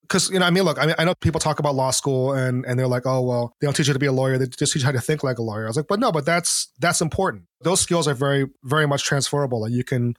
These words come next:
look at things with a certain amount of skepticism. You can look at things with a certain, uh, amount of like, "Okay, well, it doesn't really matter what I think it is. It's matter, it matters what I can prove or matters what I can show." And that's very much transferable to, like, a, a career in journalism, for instance, because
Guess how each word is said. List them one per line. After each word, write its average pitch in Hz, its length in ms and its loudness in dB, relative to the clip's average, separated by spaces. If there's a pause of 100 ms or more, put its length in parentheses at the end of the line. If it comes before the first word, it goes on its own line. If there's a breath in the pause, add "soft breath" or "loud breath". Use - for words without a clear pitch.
(100)
look 135 180 0
at 135 100 0
things 139 260 0
with 135 100 -2
a 123 60 -2
certain 123 600 -2 (220)
amount 131 220 -2
of 120 60 -2
skepticism. 147 600 0
You 135 80 0
can 131 160 -2
look 123 220 -2
at 120 60 -4
things 127 320 -2 (160)
with 127 100 0
a 127 40 0
certain, 131 340 0
uh, 120 220 -4
amount 123 300 0
of 117 100 -4
like, 127 140 -2
"Okay, 127 220 -2
well, 120 380 -2 (200)
it 135 60 -6
doesn't 143 180 2
really 139 140 2
matter 131 160 0
what 117 100 0
I 131 60 0
think 151 240 -2
it 123 60 0
is. 113 160 -2
It's - 100 -6
matter, 123 260 -2
it 131 140 -2
matters 127 340 -2
what 123 300 -2
I 117 80 -2
can 117 180 -6
prove 143 300 2
or 120 60 -4
matters 117 300 -2
what 123 120 -6
I 110 60 -6
can 110 140 -10
show." 117 340 -2 (180)
And 147 100 2
that's - 440 0 (100)
very 160 220 0
much 160 180 0
transferable 156 480 0
to, - 120 -4
like, 123 220 -2
a, 123 200 -8
a - 20 -6
career 131 200 0
in 120 60 -2
journalism, 117 400 -2
for 104 200 -10
instance, 101 240 -8
because 120 460 -2